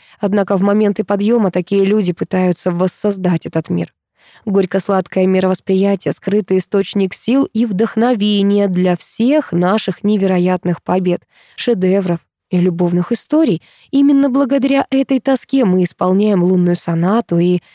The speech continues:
конструируем ракеты для полёта на Марс.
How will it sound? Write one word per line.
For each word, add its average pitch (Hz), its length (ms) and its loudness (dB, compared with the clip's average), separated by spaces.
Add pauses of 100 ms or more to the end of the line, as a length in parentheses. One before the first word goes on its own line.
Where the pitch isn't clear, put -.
(220)
конструируем 220 880 0
ракеты 196 500 0
для 175 180 0
полёта 175 360 -2
на 175 140 0
Марс. 175 320 -6